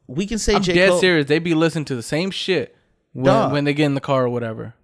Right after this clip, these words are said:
Speaker 1: Yes, and I'm saying, like, dog, you are not more woke than the next man, uh, if you don't like J. Cole. I mean, if you like J. Cole, sorry. Um,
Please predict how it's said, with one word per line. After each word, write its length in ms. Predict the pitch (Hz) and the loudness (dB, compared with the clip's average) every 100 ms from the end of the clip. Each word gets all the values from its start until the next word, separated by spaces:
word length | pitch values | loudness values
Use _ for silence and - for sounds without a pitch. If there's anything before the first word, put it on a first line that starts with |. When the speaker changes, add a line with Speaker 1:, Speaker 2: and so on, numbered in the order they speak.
| _ | _
Speaker 1:
Yes, 280 | 214 311 127 | -4 -4 -4
and 140 | - 202 | -6 -6
I'm 60 | |
saying, 260 | 208 233 208 | -2 -2 0
like, 180 | 180 165 | -2 -2
dog, 240 | 196 135 | -2 -2
you 140 | 160 | 0
are 80 | 254 | 0
not 180 | 254 226 | 2 0
more 200 | 196 220 | 2 2
woke 280 | 131 208 202 | 2 0 0
than 140 | 170 | -2
the 60 | 160 | -2
next 260 | 185 185 | -4 -6
man, 240 | 147 117 104 | -4 -4 -2
uh, 60 | 135 | -2
if 160 | 139 170 | -2 0
you 40 | |
don't 140 | 190 135 | -2 0
like 240 | 160 160 | -2 -2
J. 200 | 110 139 | -2 -4
Cole. 360 | 131 170 110 - _ _ - | -2 -4 -4 -10 _ _ -6
I 60 | |
mean, 140 | 160 165 | -2 -2
if 120 | - | -4
you 80 | 185 | 0
like 180 | 175 156 | 2 2
J. 160 | 151 | -2
Cole, 260 | 156 170 - | 0 -2 -2
sorry. 360 | 156 127 98 - _ - _ | 0 0 -2 -10 _ -20 _
Um, 460 | - 139 123 113 107 | 0 0 0 -4 -8